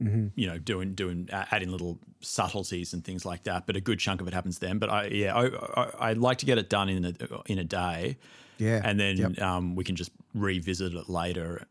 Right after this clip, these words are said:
Speaker 2: and go to do it. But these, uh, as, as I know, I, I don't have to tell you, there's a, there's a lot of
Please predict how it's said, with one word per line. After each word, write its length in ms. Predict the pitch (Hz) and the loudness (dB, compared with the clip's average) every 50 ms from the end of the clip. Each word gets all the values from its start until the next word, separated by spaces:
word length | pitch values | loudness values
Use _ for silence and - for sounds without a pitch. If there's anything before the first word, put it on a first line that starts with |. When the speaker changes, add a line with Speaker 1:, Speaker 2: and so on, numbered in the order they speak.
| _ - | _ -6
Speaker 2:
and 180 | 104 87 87 | -4 -4 -2
go 100 | 92 101 | -2 -2
to 80 | 92 90 | -2 -2
do 180 | 85 98 98 92 | -2 -2 -2 -2
it. 100 | 90 - | -2 -2
But 140 | - 92 87 | -2 -2 0
these, 440 | - 110 104 98 95 - - - - - | 0 0 2 2 0 -2 -4 -6 -4 0
uh, 300 | 104 101 95 101 98 - | 0 2 2 0 0 0
as, 280 | - 107 104 95 - - | 0 0 0 -2 -2 -2
as 180 | - 98 - | -2 0 0
I 60 | 104 | 0
know, 140 | 98 101 92 | -2 -2 -2
I, 180 | 92 90 90 87 80 - | -2 -2 -4 -4 -6 -6
I 100 | - 95 | -4 -4
don't 120 | 87 92 90 | -4 -4 -6
have 80 | 82 | -8
to 60 | - - | -8 -10
tell 320 | - - 92 85 82 82 92 113 131 _ _ _ _ - | -8 -6 -4 -4 -4 -6 -10 -12 -16 _ _ _ _ -12
you, 280 | - 95 90 87 87 85 | -8 -6 -4 -4 -4 -4
there's 200 | 82 87 82 - | -4 -6 -6 -6
a, 260 | 95 87 87 85 - | -6 -4 -4 -6 -6
there's 140 | - 95 - | -6 -6 -4
a 60 | - | -2
lot 180 | 95 101 92 90 | -2 0 0 -2
of 100 | 85 - | -4 -6